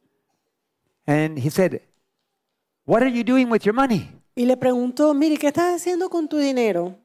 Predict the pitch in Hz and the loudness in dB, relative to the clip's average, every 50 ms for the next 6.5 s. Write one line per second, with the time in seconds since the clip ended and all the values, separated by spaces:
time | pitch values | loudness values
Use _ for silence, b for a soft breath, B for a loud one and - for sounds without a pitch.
0 | _ _ _ _ _ _ _ - 165 175 175 165 180 240 247 240 - 233 220 214 | _ _ _ _ _ _ _ -2 -2 -2 0 0 2 2 2 2 0 -2 -2 -4
1 | 185 - - _ _ _ _ _ _ _ _ _ _ _ _ _ _ 220 240 247 | -6 -6 -10 _ _ _ _ _ _ _ _ _ _ _ _ _ _ -8 -8 -6
2 | 240 - 320 370 381 349 330 294 320 269 - - 339 381 370 311 208 165 151 156 | -4 0 2 2 2 2 2 0 0 0 0 0 0 0 0 0 -4 -8 -8 -10
3 | - _ _ - 254 277 277 294 285 - 240 247 254 226 262 277 269 - - 269 | -14 _ _ 0 0 2 2 0 0 2 2 0 2 4 2 2 2 2 0 0
4 | 294 294 294 277 269 254 233 - 254 247 208 120 - - _ _ - 240 311 277 | 0 2 2 0 0 0 0 2 2 2 2 0 -2 -6 _ _ -4 -2 0 2
5 | 240 226 240 - 277 285 302 294 277 285 269 277 - - 359 381 370 370 - 269 | 2 2 2 2 2 2 2 4 2 2 2 0 2 2 2 2 2 0 0 -2
6 | 247 233 220 220 196 185 165 147 - | 0 0 2 2 2 0 -2 -4 -10